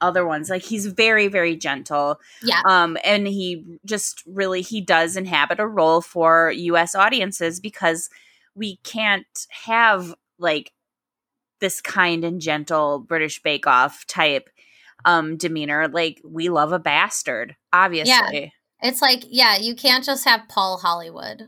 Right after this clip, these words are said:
Speaker 2: okay? You need a Simon Cowell. So,
Speaker 1: Yeah.
Speaker 2: and Simon Cowell, that's just another, you know what I mean? It's like, that's the persona that they're going for. So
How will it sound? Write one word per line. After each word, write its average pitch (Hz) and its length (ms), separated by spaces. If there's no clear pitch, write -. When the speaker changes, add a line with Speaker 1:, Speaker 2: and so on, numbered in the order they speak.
Speaker 2:
okay? 202 600
You 214 180
need 233 200
a 226 80
Simon 196 420
Cowell. - 560
So, - 220
Speaker 1:
Yeah. 214 340
Speaker 2:
and 320 100
Simon 349 300
Cowell, 311 340
that's 226 260
just 226 220
another, 226 380
you 247 140
know 240 80
what 233 80
I 226 80
mean? 226 240
It's 220 180
like, 214 240
that's 226 280
the 254 100
persona 185 640
that 175 220
they're 185 200
going 170 500
for. - 260
So 240 400